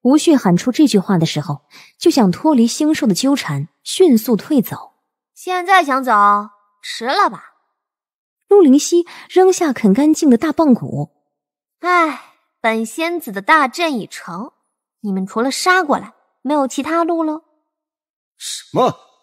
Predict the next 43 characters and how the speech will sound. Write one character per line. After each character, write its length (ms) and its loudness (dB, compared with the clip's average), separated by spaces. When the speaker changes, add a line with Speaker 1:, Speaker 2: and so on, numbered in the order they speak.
Speaker 1:
虽 220 2
然 240 4
并 200 4
不 80 4
觉 200 0
得 220 -4
身 280 2
后 140 -2
的 100 4
路 240 2
与 140 2
前 200 2
面 120 6
有 120 6
什 140 -2
么 80 4
不 140 0
同， 320 -4
可 140 0
是 260 -2
他 100 -2
们 120 4
之 160 4
前 360 2
没 100 4
有 100 4
被 120 4
困 320 0
过。 280 -4
Speaker 3:
林 240 -6
夕， 360 -2
你 140 -16
还 260 -12
要 160 0
点 140 0
脸 160 0
吗？ 200 4
就 320 -10
你 200 -12
这 200 -4
个 100 -2
样 180 2
子， 200 -4